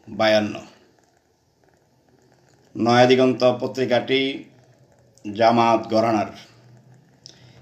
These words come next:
এই পত্রিকা বিএনপি এবং জামাতের নিউজ গুরুত্ব সহকারে করে।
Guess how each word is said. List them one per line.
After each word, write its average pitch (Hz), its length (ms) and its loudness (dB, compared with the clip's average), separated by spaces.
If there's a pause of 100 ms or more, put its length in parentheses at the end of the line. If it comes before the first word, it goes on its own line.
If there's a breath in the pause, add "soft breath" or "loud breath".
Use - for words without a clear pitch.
এই 120 240 -2
পত্রিকা 127 800 2 (280)
বিএনপি 123 920 -4
এবং 127 500 -2 (1000)
জামাতের 120 600 0
নিউজ 123 580 -4 (460)
গুরুত্ব 113 460 -4
সহকারে 113 600 0 (640)
করে। 101 260 -10